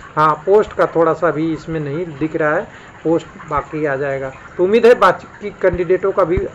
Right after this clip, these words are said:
अच्छा होगा जब आने वाला होगा। और कट ऑफ तो हमने कुछ अनुमान लगाया था कि थोड़ा बहुत कम होगा, लेकिन इसमें कट ऑफ में हमने अभी तक कट ऑफ second डीबी का देखा है किसका, बिलासपुर का, जहाँ पे यूआर का बहुत ज़्यादा हुआ था, लेकिन यहाँ पे हमने यूआर का उसी सबसे पहले ही रखा है, अभी नया नहीं बनाया हूँ।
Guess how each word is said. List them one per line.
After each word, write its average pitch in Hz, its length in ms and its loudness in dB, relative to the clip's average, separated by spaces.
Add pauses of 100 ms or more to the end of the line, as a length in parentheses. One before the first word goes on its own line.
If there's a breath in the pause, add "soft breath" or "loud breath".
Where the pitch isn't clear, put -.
(140)
अच्छा 165 260 -2
होगा 180 400 2 (120)
जब 151 160 -2
आने 160 200 -2
वाला 170 220 0
होगा। 160 300 0 (320 loud breath)
और 156 160 0
कट 202 140 2
ऑफ 226 160 0
तो 202 140 4
हमने 190 200 -4
कुछ 196 280 -6
अनुमान 180 300 0
लगाया 180 340 2
था 202 140 0
कि 170 100 -4
थोड़ा 175 240 2
बहुत 170 300 -2
कम 185 140 2
होगा, 170 320 2 (340 loud breath)
लेकिन 185 260 2
इसमें 196 260 -4
कट 214 220 2
ऑफ 170 100 2
में 190 220 -2
हमने 160 320 -2
अभी 175 200 2
तक 185 180 -2
कट 180 180 0
ऑफ 196 160 0
second 175 280 -2
डीबी 180 240 -2
का 180 120 2
देखा 160 260 -2
है 185 100 2
किसका, 185 340 -4 (400 loud breath)
बिलासपुर 175 440 2
का, 196 160 2 (220)
जहाँ 170 260 0
पे 220 160 4
यूआर 180 320 2
का 185 120 0
बहुत 160 240 2
ज़्यादा 175 260 4
हुआ 165 260 2
था, 175 200 -2 (460 loud breath)
लेकिन 196 240 2
यहाँ 196 160 2
पे 202 140 6
हमने 202 220 2
यूआर 190 300 2
का 202 140 0
उसी 185 300 -4
सबसे 202 300 -2
पहले 214 280 6
ही 220 80 4
रखा 185 240 4
है, 185 140 4
अभी 170 200 0
नया 180 200 0
नहीं 185 140 -4
बनाया 165 320 -2
हूँ। 180 180 -6